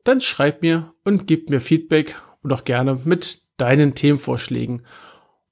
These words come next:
Und wenn du zufällig bei Apple Podcasts vorbeigib-, äh, kommst, dann freue ich mich über eine Fünf-Sterne-Bewertung und auf eine Rezension.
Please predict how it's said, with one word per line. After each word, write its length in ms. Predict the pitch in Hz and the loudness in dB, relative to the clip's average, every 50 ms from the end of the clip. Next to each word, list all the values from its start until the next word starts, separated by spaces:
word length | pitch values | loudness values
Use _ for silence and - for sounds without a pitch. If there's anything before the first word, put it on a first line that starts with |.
| _ _ | _ _
Und 220 | - - 214 196 | 0 2 2 4
wenn 120 | 208 214 208 | 4 4 4
du 80 | 214 | 2
zufällig 680 | 202 - 262 233 - 220 202 202 208 190 - - - - _ _ _ _ _ - | 2 0 -2 0 2 2 2 4 2 2 -2 -8 -12 -16 _ _ _ _ _ 0
bei 140 | - 160 - | 2 2 2
Apple 220 | 160 160 - 139 | 2 2 0 0
Podcasts 520 | - - 196 190 - - 170 170 165 165 | 0 0 -2 -2 -2 -2 -2 -2 -2 0
vorbeigib-, 680 | - 170 156 147 139 139 139 135 147 139 - _ _ - | -4 -4 0 0 2 0 2 0 -2 -4 -4 _ _ -10
äh, 140 | - 139 135 | -8 -6 -6
kommst, 500 | - 147 143 139 139 - - - - - - | -2 0 0 0 0 -4 -6 -12 -14 -8 -4
dann 320 | 135 131 131 131 131 127 123 - - _ _ _ | -2 -2 0 -2 -2 -4 -6 -12 -18 _ _ _
freue 320 | - - - 135 135 139 | -16 -8 0 2 4 4
ich 120 | 143 143 - | 4 4 2
mich 280 | 160 151 139 - - | -2 -2 -4 -4 -4
über 240 | - 143 131 139 123 | -6 -4 -2 -2 -4
eine 340 | - 127 127 123 127 127 120 123 | -2 -4 -4 -4 -4 -6 -8 -10
Fünf-Sterne-Bewertung 1300 | - - 135 113 - - - - - 147 143 165 190 185 180 165 151 139 135 139 - 151 143 139 131 - _ _ _ | -6 -6 -6 -6 -6 -12 -14 -6 2 2 4 4 4 2 2 2 2 2 2 2 2 -2 -4 -4 -6 -12 _ _ _
und 160 | - - 160 208 | -8 -4 -2 -2
auf 160 | 196 190 - | -4 -4 -4
eine 260 | 151 170 190 180 175 | -2 0 0 0 -2
Rezension. 680 | - 113 - - 151 156 156 143 127 117 101 90 117 123 | -2 -6 -6 -2 -2 -2 -2 -2 -2 -6 -6 -8 -12 -16